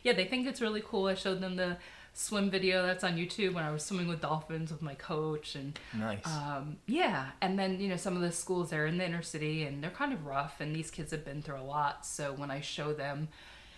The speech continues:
Speaker 1: you know, I had that terrible accident last year, and I show them the pictures and that I came back from it, and I think that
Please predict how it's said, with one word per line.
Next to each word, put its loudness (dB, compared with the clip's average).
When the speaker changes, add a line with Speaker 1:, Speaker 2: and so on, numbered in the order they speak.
Speaker 1:
you 4
know, 6
I 4
had 0
that -4
terrible 6
accident 4
last -2
year, 0
and -2
I -6
show 0
them 0
the -2
pictures -2
and -6
that -4
I -10
came -6
back 0
from -8
it, -10
and -12
I -10
think -10
that -18